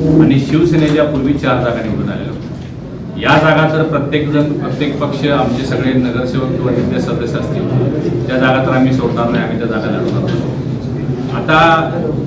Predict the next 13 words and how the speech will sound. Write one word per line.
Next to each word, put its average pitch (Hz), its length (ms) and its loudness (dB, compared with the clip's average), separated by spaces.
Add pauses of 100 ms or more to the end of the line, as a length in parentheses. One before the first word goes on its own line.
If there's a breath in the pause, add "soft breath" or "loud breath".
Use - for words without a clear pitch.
(840)
जे 151 60 2
वाटप - 360 4
व्हायचं 160 280 4
जागेचं 107 460 -2
किंवा - 280 -6
अन्य 123 180 -2
ज्या 131 140 0
जागा 127 280 0
आम्हाला 123 260 2
पाहिजे - 460 -2 (800)
त्या 147 100 2
कुठल्या 160 300 2
होतील? 120 380 2